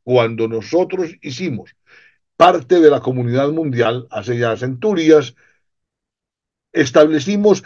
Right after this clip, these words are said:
derechos y deberes y participamos en organizaciones que tienen proyectos importantes. ¿Cómo les parece que en el norte de Europa se está o se construyó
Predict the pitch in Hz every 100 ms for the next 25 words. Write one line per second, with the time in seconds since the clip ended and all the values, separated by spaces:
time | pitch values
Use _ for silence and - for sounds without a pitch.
0 | - 120 127 156 165 214 190 196 180 -
1 | 175 180 180 180 151 165 175 139 139 147
2 | 139 135 156 165 156 147 131 131 123 120
3 | 151 165 139 139 156 143 127 127 147 135
4 | 120 95 - - _ _ _ _ _ -
5 | _ 160 196 202 165 127 - 135 151 156
6 | 175 190 - _ - 156 151 143 139 139
7 | 151 170 202 190 190 202 185 165 202 190
8 | 160 127 131 131 _ _ _ _ _ -
9 | 160 143 139 127 117 - 165 151 180 202
10 | _ _ _ _ - 123 120 123 131 151
11 | 139 139 143 165 208